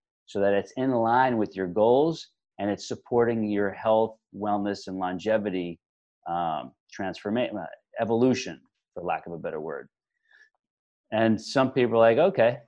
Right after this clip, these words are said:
you know, and, and some people, they're, they'll do it. And, and then a few days in, they'll say, "You know what? I'm starting to just eat better simply because I know you're gonna be, you guys are gonna be looking at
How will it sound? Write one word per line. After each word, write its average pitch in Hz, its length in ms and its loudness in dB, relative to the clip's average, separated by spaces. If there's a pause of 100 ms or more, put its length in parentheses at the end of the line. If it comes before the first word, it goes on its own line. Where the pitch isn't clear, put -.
(140)
you 104 100 -6
know, 107 240 0
and, 113 180 -4 (120)
and 107 480 -2 (340)
some 117 220 -4
people, 120 300 -2
they're, 120 300 4
they'll 107 260 2
do 160 260 10
it. 113 280 6
And, 113 220 0 (120)
and 110 200 -2
then 113 240 -2
a 107 80 -4
few 151 220 4
days 139 280 6
in, 156 100 6
they'll 127 100 4
say, 120 180 0
"You 127 80 2
know 143 120 2
what? 151 280 4 (720)
I'm 123 100 4
starting 151 400 6
to 139 100 -2
just 127 340 0
eat 139 300 4
better 135 300 6
simply 123 300 -2
because 123 320 0
I 117 80 6
know 123 140 4
you're 120 180 4
gonna 120 140 2
be, 107 120 -2
you 117 120 -4
guys 120 240 4
are 110 40 -2
gonna 117 120 0
be 117 80 0
looking 123 360 2
at 90 120 -6